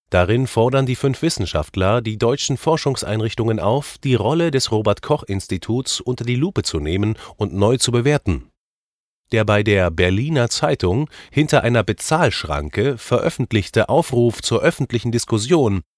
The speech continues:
fordert von insgesamt elf Adressaten Antworten ein. Konkret werden Stellungnahmen angefragt vom Bundesministerium für Bildung und Forschung,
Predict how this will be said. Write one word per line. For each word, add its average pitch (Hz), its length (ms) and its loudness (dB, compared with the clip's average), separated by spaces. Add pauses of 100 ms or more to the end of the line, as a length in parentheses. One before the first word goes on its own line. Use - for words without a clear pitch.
(220)
fordert 143 420 0
von 139 160 0
insgesamt 147 640 0
elf 151 260 0
Adressaten 101 720 0
Antworten 90 500 -2
ein. 69 340 -6 (680)
Konkret 78 560 -2
werden 95 220 2
Stellungnahmen 92 640 2
angefragt 101 580 0
vom 120 220 0
Bundesministerium 92 920 0
für - 160 -2
Bildung 117 380 4
und 104 140 -2
Forschung, 147 560 0